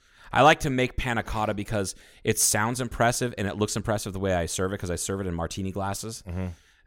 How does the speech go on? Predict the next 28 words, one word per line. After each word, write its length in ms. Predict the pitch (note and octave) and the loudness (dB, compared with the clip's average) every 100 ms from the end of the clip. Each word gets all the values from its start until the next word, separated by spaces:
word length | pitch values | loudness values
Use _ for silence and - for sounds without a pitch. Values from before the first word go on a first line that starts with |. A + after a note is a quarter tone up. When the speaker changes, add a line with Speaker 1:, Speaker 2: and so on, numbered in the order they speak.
| - | 0
Speaker 1:
Uh, 60 | G2+ | 2
usually 520 | G2 C3 E3 A#2 G#2+ | 4 4 4 4 4
I'll 200 | G2+ G2 | 4 2
take, 240 | G#2 G#2 | 2 0
I'll 120 | G2 F#2+ | 0 2
make 360 | G#2 F#2+ - | 0 0 -6
just 220 | F#2 G2 | -8 -8
vanilla 400 | - G2+ G#2 G2 | -2 0 4 4
panna 280 | F2+ G2 F2+ | 2 -2 -2
cotta 240 | - F2 F2 | -2 -2 -2
with 140 | E2+ | -2
vanilla 280 | F2 F2 F2 | -2 0 0
bean 280 | F2 F2 E2+ | -2 -2 -2
and, 220 | E2 F2 | -4 -4
you 60 | F2 | -4
know, 80 | D#2+ | -4
your 160 | E2 | -6
heavy 220 | E2 E2+ | -4 -4
cream 260 | D#2+ E2+ E2+ | -4 -6 -4
and 80 | D#2+ | -4
all 80 | D#2+ | -2
that. 240 | D#2+ D#2 - | -4 -4 -10
Speaker 2:
Mm-hmm. 200 | E2 F2 | -8 -6
Speaker 1:
And 160 | E2 G2+ | -2 0
I 140 | F#2 | 2
will 160 | G2 F#2+ | 4 2
put, 480 | - G2+ F#2+ F2 - | 0 0 0 0 -2
uh, 380 | F#2 F#2 F2+ | 0 2 2